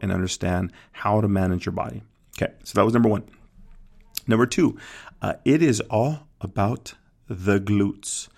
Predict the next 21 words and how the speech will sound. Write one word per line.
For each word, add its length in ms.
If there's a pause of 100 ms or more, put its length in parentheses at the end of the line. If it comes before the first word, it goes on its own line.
(460)
Uh, 520
the, 460
the 220
glutes 420
or 40
the 120
glute 280
muscles 440
or, 300
uh, 180
gluteus 600
maximus, 640
medius, 420
and 100
minimus, 360 (520)
uh, 300
these 760 (280)
muscles 880 (300)
are 540
your 360
stabilizers 920